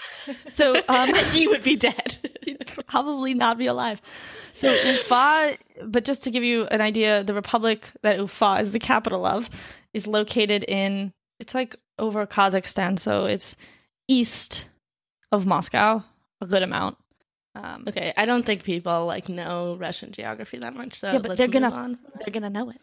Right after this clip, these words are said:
Speaker 1: okay?
Speaker 2: They're gonna fucking
Speaker 1: They're like, "Oh,
Speaker 2: figure
Speaker 1: yeah,
Speaker 2: it out.
Speaker 1: Ufa. Ufa's a," yeah, totally.
Speaker 2: Ufa.
Speaker 1: Um, so in any case, he ended up, after the war, he moved back there. His family moved back there. He grew up in Leningrad. I guess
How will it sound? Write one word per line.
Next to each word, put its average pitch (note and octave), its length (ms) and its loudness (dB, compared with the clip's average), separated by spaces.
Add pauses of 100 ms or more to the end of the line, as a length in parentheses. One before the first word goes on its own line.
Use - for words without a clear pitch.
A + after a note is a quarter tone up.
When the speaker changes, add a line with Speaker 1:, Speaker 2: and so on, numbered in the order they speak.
Speaker 1:
okay? A3 260 -10 (240)
Speaker 2:
They're D4+ 100 -4
gonna A#3 180 2
fucking - 480 0
Speaker 1:
They're - 60 -4
like, - 100 -2
"Oh, C4+ 80 6
Speaker 2:
figure B3+ 160 6
Speaker 1:
yeah, B3+ 120 6
Speaker 2:
it C#4 200 2
out. F4 420 4
Speaker 1:
Ufa. F4+ 60 -6
Ufa's G#4+ 340 2
a," F#4+ 180 2
yeah, E4+ 240 4
totally. D4 320 -8 (160)
Speaker 2:
Ufa. - 220 -6
Speaker 1:
Um, C4 540 2 (640)
so B3+ 460 0 (360)
in C4+ 140 2
any C4+ 120 2
case, G#3 260 -6
he C4 240 2
ended C4 220 4
up, B3 300 2
after A#3 240 2
the A#3 60 2
war, G#3+ 420 2 (340)
he F#3+ 160 0
moved G#3 260 -2
back G3 260 2
there. F#3+ 380 0 (200)
His G3+ 100 -8
family F#3+ 240 -2
moved F#3+ 120 -6
back - 180 -6
there. - 160 -8 (480)
He - 340 -10 (540)
grew A#3 200 4
up G#3 140 0
in G3 120 -2
Leningrad. G3+ 500 -6 (440)
I D4 100 0
guess F#4+ 280 0